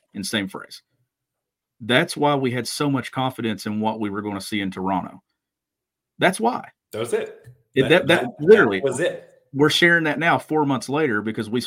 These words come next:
Speaker 1: we wanted everybody to kinda see it for themselves. But that is why you and I had so much confidence in what we were seeing.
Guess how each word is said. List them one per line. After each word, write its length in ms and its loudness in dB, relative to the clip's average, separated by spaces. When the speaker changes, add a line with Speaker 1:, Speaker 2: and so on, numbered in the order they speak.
Speaker 1:
we 100 0
wanted 300 -2
everybody 300 0
to 60 -4
kinda 260 -8
see 240 -2
it 100 -8
for 100 -6
themselves. 480 -4
But 220 -8
that 220 -4
is 140 -6
why 280 -6
you 180 -6
and 100 -6
I 100 -6
had 160 -14
so 360 -6
much 240 -6
confidence 640 -8
in 160 -2
what 160 0
we 80 -6
were 120 -8
seeing. 360 -8